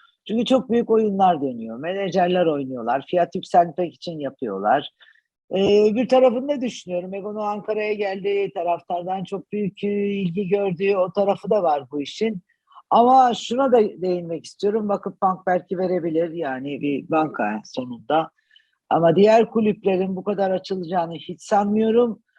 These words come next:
yavaş yavaş düşecek artık bu işler. Çünkü döviz ikiye katlandığı gibi daha da katlanacak diye söylentiler,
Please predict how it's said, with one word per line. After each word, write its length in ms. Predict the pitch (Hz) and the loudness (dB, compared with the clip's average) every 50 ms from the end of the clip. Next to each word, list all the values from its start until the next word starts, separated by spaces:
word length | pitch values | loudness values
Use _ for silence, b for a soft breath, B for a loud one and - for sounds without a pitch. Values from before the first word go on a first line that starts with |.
| _ _ _ - 156 | _ _ _ -2 0
yavaş 420 | 175 180 185 220 226 220 - - | 0 2 4 4 4 4 2 0
yavaş 440 | 214 202 220 220 214 - - - - | -2 0 2 2 0 0 -4 -8 -8
düşecek 520 | 190 196 - - - - 170 214 208 - 190 | -8 -8 -8 -10 -8 0 2 2 2 2 0
artık 420 | 151 143 139 - 156 143 _ _ | -2 -2 -4 -6 -10 -12 _ _
bu 120 | 156 151 | -6 -6
işler. 320 | 143 135 - - 220 226 214 | -6 -6 -4 -2 -2 -2 -2
Çünkü 320 | - 208 196 196 220 175 | -4 -6 -6 -4 -4 -2
döviz 260 | 190 185 190 214 185 | -2 -2 -2 -2 -4
ikiye 320 | 190 185 - - 220 214 208 | -4 -6 -4 0 0 0 2
katlandığı 600 | - 208 196 - - 214 202 208 208 202 262 294 | 2 0 0 2 0 0 0 0 0 -2 -2 -4
gibi 260 | 269 226 247 214 214 | -4 -4 -4 -2 0
daha 200 | 185 202 208 214 | 2 2 4 4
da 100 | 226 226 | 2 0
katlanacak 760 | - 214 208 208 _ - 226 226 220 214 233 226 202 - _ _ | 0 0 -2 -2 _ -6 -6 -6 -4 -2 -2 -2 -2 -4 _ _
diye 100 | 220 220 | -12 -12
söylentiler, 680 | - - 220 226 240 233 233 208 - 226 233 226 202 | -10 -8 -4 0 0 0 0 0 -2 -2 -2 -2 -2